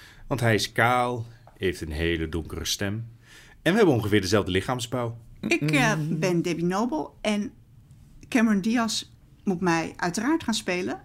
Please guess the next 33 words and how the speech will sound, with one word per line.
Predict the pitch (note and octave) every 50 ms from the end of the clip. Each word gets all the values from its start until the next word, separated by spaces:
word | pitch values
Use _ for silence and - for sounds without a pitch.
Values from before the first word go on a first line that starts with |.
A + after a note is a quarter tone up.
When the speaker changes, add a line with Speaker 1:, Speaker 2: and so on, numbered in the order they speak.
| - - - -
Speaker 2:
Eh, | - F#3+ F#3+ F#3 F3 E3+ E3+ D#3 D3+
niet | F3 F#3 G3 F#3 G3
omdat | F#3 F3 F3+ F3
we | - F3+
nou | E3+ E3 E3 E3 - - -
zo | - F3+ F#3 F#3 F3 E3+ E3+ - - -
bar | - F3 E3+ G3 F#3+ F#3 F#3
veel | F3 - F3+ F3 - -
uiterlijke | F3+ G3 G#3+ A3 A#3 G3+ G#3 - G#3+
gelijkenissen | - - F3+ F3 F3+ F#3 - G3+ F#3+ F#3 - - E3+
hebben. | E3+ F3 A#3 E4 E4 -
Maar, | A3+ G#3+ G#3+ G#3+ G#3 G3+ - -
eh, | - F#3 E3+ E3
zij | - - - F#3+ F3+
is | G#3 A3
ook | G3 F3+
behept | F#3+ F3+ F3 G3 - - -
met | F3 E3+
zelfspot, | - - G#3+ A3+ A#3 - - - C#4+ D4
dat | - C#4 -
vind | - A#3+
ik | A#3+
prettig. | A#3+ A#3 A3+ A3 B3 B3 - - - - - - - -
En | - A3
vooral | A3 A#3 A3+ C4 -
is | D4 C4
ze | -
al | - A#3 A3+ A3+
sinds | A#3 - - A#3+ A#3+ - - - - - _
twintig | - - A#3 A#3 A#3 A#3 A#3 A#3 A3 - -
veertien | - - B3+ C4+ D4 C#4+ - B3+ A3+ A3
met | G#3+ G#3+ G#3+ -
acteerpensioen. | G#3 - - - C4+ D#4+ D#4+ - A#3 F3 - - - F3 A3+ - -